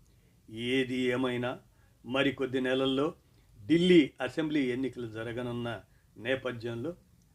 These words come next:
ఆతిశిపై అతిపెద్ద బాధ్యతే పెట్టింది ఆప్ పార్టీ. ఇదండి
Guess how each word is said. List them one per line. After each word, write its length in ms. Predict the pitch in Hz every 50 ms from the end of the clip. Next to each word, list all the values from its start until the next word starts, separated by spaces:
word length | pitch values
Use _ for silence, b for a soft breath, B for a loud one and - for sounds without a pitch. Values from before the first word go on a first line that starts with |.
| _ _ -
ఆతిశిపై 880 | 113 113 123 131 131 - 151 143 - - 131 113 - - 123 143 160 - - - - - - 110
అతిపెద్ద 580 | 110 107 - 143 131 - - 147 151 147 160 151
బాధ్యతే 580 | 139 143 143 143 123 120 131 127 - 131 127
పెట్టింది 640 | 120 123 120 113 - - 127 120 120 123 151 170 - _ _ _ _ _ _ _ _ _ _ -
ఆప్ 280 | 123 131 131 - - - _ - _ -
పార్టీ. 420 | 117 117 113 - - - - 131 - _ _ _ _ _ _ _ _ _ _ _ - _ _ _ _ _ _ _ _ _ _ _ _ _ - - 120
ఇదండి 460 | 113 110 117 127 135 127 123 113